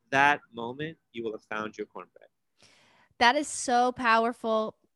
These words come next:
Speaker 2: uh, Idan, because I'm sitting here thinking about myself and I'm thinking about the times. And I know that people out there are thinking the same thing. They're stuck in this job.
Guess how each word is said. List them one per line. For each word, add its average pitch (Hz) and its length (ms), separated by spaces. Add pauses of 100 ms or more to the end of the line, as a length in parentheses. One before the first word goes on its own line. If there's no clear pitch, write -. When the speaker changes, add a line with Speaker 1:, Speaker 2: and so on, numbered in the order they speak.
(120)
Speaker 2:
uh, 202 340
Idan, 208 340
because 208 280
I'm 208 140
sitting 226 300
here 214 120
thinking 208 340
about 196 280
myself 190 540
and 180 120
I'm 170 140
thinking 185 340
about 175 300
the 180 80
times. 175 340
And 190 160
I 185 60
know 185 340
that 190 180
people 190 260
out 156 220
there 170 120
are 170 60
thinking 170 360
the 165 80
same 165 320
thing. 165 320
They're 165 140
stuck - 320
in 175 80
this 170 140
job. 165 420